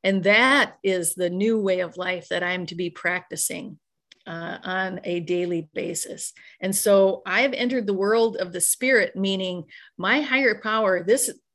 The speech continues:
this is the world that I've entered because I have gone through the steps and had that transformation, that spiritual awakening, that spiritual experience.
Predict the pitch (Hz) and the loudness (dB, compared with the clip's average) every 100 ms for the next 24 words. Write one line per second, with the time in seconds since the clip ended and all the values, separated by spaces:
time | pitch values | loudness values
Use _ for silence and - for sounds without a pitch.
0 | _ 220 220 254 - 294 269 269 233 247 | _ -4 0 0 -2 -4 -4 -2 4 6
1 | 240 202 190 190 196 208 214 170 185 190 | 6 4 2 0 -2 -4 -4 -4 -6 2
2 | 220 220 220 214 185 165 175 190 226 226 | 2 4 2 2 0 0 0 2 2 0
3 | 208 202 202 208 - 180 180 180 180 180 | 0 0 0 0 -4 -6 -2 0 2 0
4 | - 185 180 190 185 170 175 202 226 247 | -2 -2 -2 -2 -4 -2 -2 0 0 0
5 | - _ - - - 185 185 185 - - | -4 _ -20 -20 -2 4 4 4 -2 -6
6 | - 202 208 208 208 190 180 196 208 214 | -2 2 0 0 0 0 0 0 -2 -4
7 | 208 175 - - 196 196 190 185 - - | -4 -4 -4 -2 -2 0 -2 -4 -6 -4
8 | 190 202 208 233 | -2 -2 -2 -4